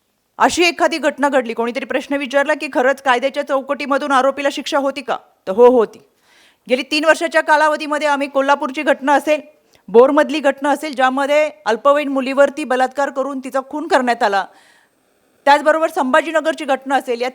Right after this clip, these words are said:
तीन घटनांमध्ये राज्य महिला आयोग आणि फास्ट ट्रॅक कोर्टाची प्रोसेस करून आरोपीला फाशीची शिक्षा व्हावी म्हणून पाठपुरावा केला आणि तिन्ही घटनेमध्ये आरोपीला फाशीची शिक्षा सुनावली. याच्यामध्ये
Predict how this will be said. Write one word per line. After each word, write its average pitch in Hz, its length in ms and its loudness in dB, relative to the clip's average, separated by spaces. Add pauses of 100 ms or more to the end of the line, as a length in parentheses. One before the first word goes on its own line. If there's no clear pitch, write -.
तीन 277 220 -6
घटनांमध्ये 269 600 -2
राज्य 254 320 0
महिला 262 260 0
आयोग 262 220 0
आणि 277 120 -4
फास्ट 254 360 -2
ट्रॅक 302 240 0
कोर्टाची 277 480 -2
प्रोसेस 262 460 -6
करून 202 280 -2 (400)
आरोपीला 311 400 2
फाशीची 330 460 -4
शिक्षा 339 300 -4
व्हावी 294 220 -2
म्हणून 269 220 -4
पाठपुरावा 247 520 0
केला 240 300 0 (320)
आणि 226 140 -6 (100)
तिन्ही 277 240 -4
घटनेमध्ये 269 540 0
आरोपीला 254 560 2
फाशीची 294 580 -4
शिक्षा 277 460 -2
सुनावली. 277 580 0 (540)
याच्यामध्ये 285 760 0